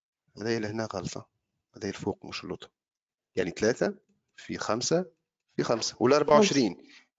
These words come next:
Speaker 1: هي اثنين
Speaker 2: في،
Speaker 1: ستة عم
Speaker 2: آه،
Speaker 1: تحكي.
Speaker 2: أربعتاش.
Speaker 1: أي، في، في، في اثناش عاد، مش أربعتاش.
Speaker 2: إيه،
Speaker 1: اثناش عندي، في
Speaker 2: ستة وعشرين،
Speaker 1: اثنين.
Speaker 2: أربعة وعشرين، إيه.
Speaker 1: أي.
Speaker 2: في أربعة،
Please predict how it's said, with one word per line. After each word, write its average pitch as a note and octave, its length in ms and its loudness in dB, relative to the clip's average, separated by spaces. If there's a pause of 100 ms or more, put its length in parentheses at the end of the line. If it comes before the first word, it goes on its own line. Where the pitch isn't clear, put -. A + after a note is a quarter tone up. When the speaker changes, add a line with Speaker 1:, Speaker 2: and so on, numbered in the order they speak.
Speaker 1:
هي G2+ 140 4
اثنين C#3 680 -2 (1040)
Speaker 2:
في، B3 340 8 (300)
Speaker 1:
ستة A3 180 12
عم G#3+ 80 12
Speaker 2:
آه، G#3+ 60 8
Speaker 1:
تحكي. G#3 120 8
Speaker 2:
أربعتاش. A3 420 6 (760)
Speaker 1:
أي، B2 180 2
في، D3 260 2
في، D3 240 2
في D#3+ 180 4
اثناش D#3 360 2
عاد، F#2 160 -4
مش - 140 -4
أربعتاش. - 480 -6 (1120)
Speaker 2:
إيه، A#3+ 60 12
Speaker 1:
اثناش B3 140 10
عندي، C4+ 120 6
في - 60 6
Speaker 2:
ستة C#4 120 8
وعشرين، C4 320 6
Speaker 1:
اثنين. - 500 -2
Speaker 2:
أربعة B3+ 120 12
وعشرين، A#3 500 10
إيه. A3+ 340 12 (1040)
Speaker 1:
أي. G#3 160 4
Speaker 2:
في B3+ 140 12
أربعة، C4 240 4